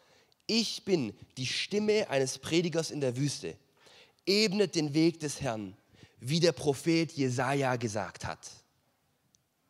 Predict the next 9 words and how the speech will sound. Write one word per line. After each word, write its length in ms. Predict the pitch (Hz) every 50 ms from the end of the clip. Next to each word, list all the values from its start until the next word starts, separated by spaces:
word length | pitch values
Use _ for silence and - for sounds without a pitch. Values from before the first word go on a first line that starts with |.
| _ _
Okay? 200 | - 135 160 180 - _ _ _ _ _ _ _ _ _ _ _ _ _ _ _ _ _ _ _ _ _ _ _ _ _ _ _ _ _ _ _ _ _ _ _ _ _ _ _ _ _ _
Soweit? 480 | _ - 104 98 110 143 165 - - - _ _ - _ _ - _ _ - _ _ _ _ _ _ _
So 160 | - 117 120
unspektakulär, 840 | - 170 185 - - 160 156 - 160 - 165 151 143 156 175 185 165
wenn 80 | 123 113
ihr 80 | 107 110
mich 120 | 135 -
fragt. 320 | - 165 180 - - - _ _ _ _ _ _ _ _ _ -
Äh, 240 | 107 110 110 107